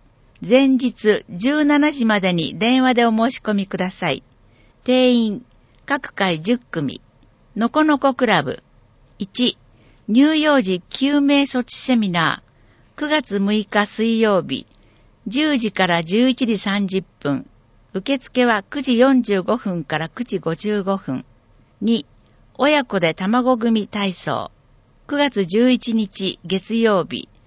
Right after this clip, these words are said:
十時三十分から十二時。受付は十時十五分から十時三十分。三、園庭開放。九月二十一日木曜日、十時三十分から十二時。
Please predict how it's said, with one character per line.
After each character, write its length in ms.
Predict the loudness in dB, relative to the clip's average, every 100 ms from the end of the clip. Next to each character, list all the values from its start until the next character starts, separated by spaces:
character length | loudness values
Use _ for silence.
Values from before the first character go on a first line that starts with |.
| _ _ _
十 300 | -6 -2 0
時 100 | -2
三 320 | -2 2 2 2
十 140 | 0
分 360 | -4 -4 -2 -2
か 140 | -2
ら 140 | -2
十 260 | -2 0 2
二 180 | 0 -2
時。 280 | -4 -8 -10 _ _ _ -10
受 240 | -4 -2
付 260 | -4 -2 0
は 180 | 2 2
十 280 | 0 -2
時 160 | 0 -2
十 240 | -2 -2
五 120 | 0 0
分 280 | -2 -4
か 160 | -4 -4
ら 160 | -4 -4
十 280 | -4 0 0
時 120 | -2
三 300 | -4 -4 -2
十 160 | -2 -6 _
分。 260 | -8 -8 -10 _ _ _ _ -20
三、 440 | 0 2 2 -2 -14 _ _ _ -4
園 260 | 0 2 2
庭 180 | 4 4
開 300 | 2 0 0
放。 380 | 0 0 0 -2 _ _ _ _ -6
九 100 | 0
月 380 | 0 -2 -4
二 180 | 2 2
十 240 | 4 2 2
一 240 | 0 0
日 480 | 0 -2 -4 -4 -4
木 280 | -6 -6 -2
曜 280 | 0 2 0
日、 240 | -4 -10 -14 _ _ _ _ -8
十 280 | -2 0
時 120 | 0 0
三 300 | 0 2 2
十 160 | 0
分 340 | -4 -4 -4 -2
か 140 | -2
ら 140 | -2 -2
十 240 | 0 4
二 160 | 4 2
時。 200 | -4